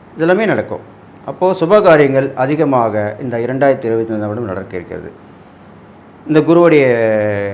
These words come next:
தன்மை மூலமாக சுபகாரியங்கள் கண்டிப்பாக நடக்கும். அடுத்ததாக பார்த்தீங்கன்னாக்கா, கேது பகவான் கன்னியில் இருக்கிறார். கேது பகவான் கன்னியில் இருந்து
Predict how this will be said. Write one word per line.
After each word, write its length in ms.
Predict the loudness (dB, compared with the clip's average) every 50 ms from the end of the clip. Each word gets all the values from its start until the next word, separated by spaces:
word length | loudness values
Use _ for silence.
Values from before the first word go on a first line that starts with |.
| -10 -14 -16 -20 -20 -20 -20 -20 -20 -20 -20 -20 -20 -20 -20 -20 -20 -20 -20 -20 -20 -20 -20 -20 -20 -20 -20 -20 -20 -20 -8 -4
தன்மை 260 | 0 0 2 2 2 0 -2
மூலமாக 460 | -2 -4 -4 -4 -6 -6 -6 -8 -8 -10 -12 -10 -4
சுபகாரியங்கள் 720 | 0 2 2 4 4 2 2 2 0 -2 -4 -8 -10 -12 -12
கண்டிப்பாக 460 | -10 -10 -10 -10 -10 -8 -10 -10 -10 -10 -12
நடக்கும். 260 | -14 -14 -14 -16 -20 -20 -20 -20 -20 -20 -20 -20 -20 -20 -20 -20 -20 -20 -20 -20 -20 -20 -20 -20 -20 -20 -20 -8 -4 -4
அடுத்ததாக 300 | -4 0 4 4 4 4 2
பார்த்தீங்கன்னாக்கா, 600 | 0 -2 -2 -4 -6 -6 -6 -6 -6 -4 -4 -2 -2 -4 -6 -8 -12 -18 -20 -20 -20 -20 -20 -20 -20 -20 -20 -14 -4
கேது 220 | -2 0 0 2 0 0
பகவான் 400 | 0 0 0 -2 -2 -2 -4 -8 -12 -18 -20 -20 -20 -20 -20 -20 -10 -8
கன்னியில் 340 | -4 -2 0 0 0 -2 -2
இருக்கிறார். 420 | -4 -6 -8 -10 -10 -10 -10 -12 -14 -18 -20 -20 -12 -8
கேது 160 | -4 -2 0
பகவான் 240 | 2 2 0 0 -2
கன்னியில் 300 | -2 -4 -2 -2 -2 -2
இருந்து 340 | -2 -4 -6 -8 -8 -8 -8